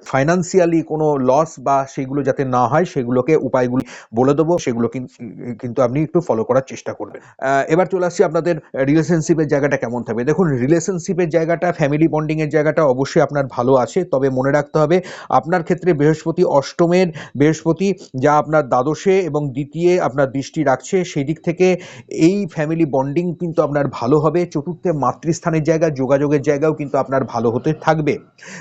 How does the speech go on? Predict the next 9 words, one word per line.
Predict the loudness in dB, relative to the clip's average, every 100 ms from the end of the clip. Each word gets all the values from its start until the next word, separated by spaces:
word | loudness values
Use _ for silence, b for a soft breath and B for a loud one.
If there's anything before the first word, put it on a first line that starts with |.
| B
পাশাপাশি | 0 2 2 2
মনে | 0 0
রাখতে | 0 0
হবে | 0 0
পঞ্চমে | -2 -6 0 2 2 0
শনির | 0 0 2 0 -2 B B
এই | 0 4
যে | 4
অবস্থান | 2 0 -2 2 2 2